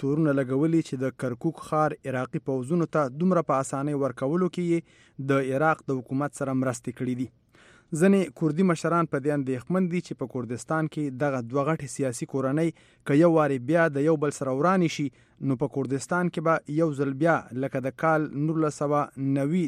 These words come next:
د لسیزې په ډول خانه جنګي شروع شي، کومه چې درې کاله روانه وه او د کردستان د لسو زرو نه زیات خلک یې وژلي وو. د پیټریاټک یونین آف کردستان ډلې مشر مالا بختیار،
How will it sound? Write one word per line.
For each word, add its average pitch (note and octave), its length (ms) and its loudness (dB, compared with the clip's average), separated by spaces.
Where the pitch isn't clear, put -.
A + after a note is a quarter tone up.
د C3+ 120 -2
لسیزې D3 440 -4
په C3+ 140 0
ډول F3 240 2
خانه C3+ 280 0
جنګي C#3 300 2
شروع B2+ 340 -2
شي، C3+ 120 -6
کومه E3+ 260 2
چې D#3 480 -2
درې D#3 260 0
کاله C#3+ 300 2
روانه D#3+ 400 2
وه D#3 80 2
او C3 220 0
د C3+ 140 -2
کردستان C#3+ 640 -2
د C#3+ 100 0
لسو D3 300 -2
زرو D3 240 2
نه B2 100 -6
زیات C#3+ 300 -2
خلک C3+ 280 -2
یې C3 100 -2
وژلي C3 360 -2
وو. C3+ 100 -2
د F3+ 260 6
پیټریاټک G#3 760 2
یونین F#3+ 380 4
آف - 240 -2
کردستان D#3 640 0
ډلې D3+ 600 2
مشر C3 300 -2
مالا E3 300 4
بختیار، C#3+ 600 0